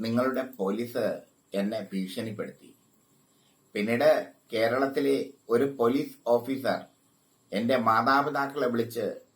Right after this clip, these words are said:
മകളെ കൂട്ടിക്കൊണ്ടുപോകാൻ ആവശ്യപ്പെട്ടു. നിങ്ങൾ എന്നെ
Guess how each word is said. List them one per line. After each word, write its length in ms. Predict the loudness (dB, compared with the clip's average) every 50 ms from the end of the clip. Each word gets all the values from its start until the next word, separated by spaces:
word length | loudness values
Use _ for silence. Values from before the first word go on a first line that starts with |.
| -20 _ _
മകളെ 360 | -4 -2 -2 2 2 2 0 0
കൂട്ടിക്കൊണ്ടുപോകാൻ 1080 | -2 -6 -10 -10 -10 -12 -8 -8 -6 -4 -4 -2 -2 -2 -2 0 0 -2 -2 -4 -8 -12 -20 _ _ -2
ആവശ്യപ്പെട്ടു. 680 | 0 0 0 0 -2 -6 -8 -12 -12 -14 -20 _ _ _ _ _ _ _ _ _ _ _ _ _ _ _ _ _ _ _ _ -6
നിങ്ങൾ 580 | -2 0 2 4 4 4 4 2 0 -4 -10 -16 _ _ _ -4
എന്നെ 440 | -4 -2 -2 -2 -4 -4 -6 -12